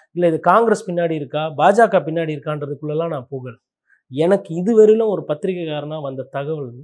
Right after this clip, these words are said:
என்னோட நண்பர்கள்கிட்ட அங்கிருந்து நான் பேசுறது, அந்த தரவுகளை எடுத்து பார்க்கும்போது, இவங்களோட பேக்ரவுண்டை வைத்து பார்க்கும்போது, இவர்களோட பிரச்சனை இன்றைய தேதியில இதுதான். இப்ப நீலமை பொறுத்தவரையிலும் அந்த ஊர்ல வந்து, ஹரியானால வந்து எல்லாம் கூடி பேசுறாங்க. அப்ப பேசிட்டு வந்து என்ன சொல்றாங்கன்னா,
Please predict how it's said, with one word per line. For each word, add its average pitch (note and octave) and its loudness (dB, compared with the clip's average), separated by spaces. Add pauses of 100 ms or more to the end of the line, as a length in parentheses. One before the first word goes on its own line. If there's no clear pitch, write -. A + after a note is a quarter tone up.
(160)
என்னோட C#3+ -6
நண்பர்கள்கிட்ட E3 -2
அங்கிருந்து C#3 -8
நான் C3+ -12
பேசுறது, C#3 -16
அந்த F#3 -2
தரவுகளை F#3+ 2
எடுத்து D#3+ -6
பார்க்கும்போது, D3+ -8
இவங்களோட D#3 -6
பேக்ரவுண்டை D#3+ -4
வைத்து C#3+ -12
பார்க்கும்போது, C#3 -10 (320)
இவர்களோட F3 4
பிரச்சனை G3 -4
இன்றைய F#3 -2
தேதியில F3+ -6
இதுதான். D3 -10 (500)
இப்ப - 0
நீலமை A3 6
பொறுத்தவரையிலும் F3 -2
அந்த G3+ 2
ஊர்ல G3+ 2
வந்து, F#3 0
ஹரியானால F#3+ 4
வந்து D#3 -2
எல்லாம் F#3 0
கூடி G3+ 0
பேசுறாங்க. C#3 0 (320)
அப்ப F3+ -2
பேசிட்டு A#3+ 6
வந்து G3+ 4
என்ன G3 4 (100)
சொல்றாங்கன்னா, E3+ 4